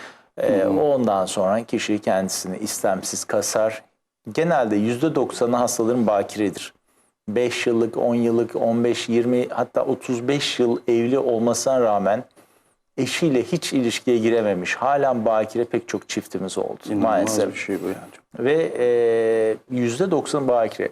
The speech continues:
Speaker 1: Bir kısmı ilişkiye bir kez girmiş ya da iki kez girmiş ama ondan sonrası yok. Ondan sonra kendisini kapatmaya başlamış. Bir kısmı normal şekilde ilişkiler devam ederken yaşanılan bir travma sonucu, bu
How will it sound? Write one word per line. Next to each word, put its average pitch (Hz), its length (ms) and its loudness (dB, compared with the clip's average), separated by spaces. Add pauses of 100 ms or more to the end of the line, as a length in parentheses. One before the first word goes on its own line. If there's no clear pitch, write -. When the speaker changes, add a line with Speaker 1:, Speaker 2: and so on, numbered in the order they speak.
(160)
Speaker 1:
Bir 180 120 -2
kısmı 220 580 0 (640)
ilişkiye 143 540 0
bir 190 60 0
kez 170 340 0
girmiş 165 540 0 (360)
ya 135 120 2
da 143 60 2
iki 151 220 0
kez 147 240 0
girmiş 139 220 0
ama 135 160 2
ondan 131 340 2
sonrası 113 520 0
yok. 92 220 -2
Ondan 113 280 2
sonra 107 260 0 (120)
kendisini 98 480 -2
kapatmaya 92 600 -2
başlamış. - 540 -4 (480)
Bir 131 160 -2
kısmı 180 640 0 (320)
normal 131 400 2
şekilde 165 340 0
ilişkiler 147 520 2
devam 143 320 2
ederken 143 540 0 (640)
yaşanılan 165 580 2
bir 147 100 4
travma 127 420 2
sonucu, 107 500 0
bu 117 220 2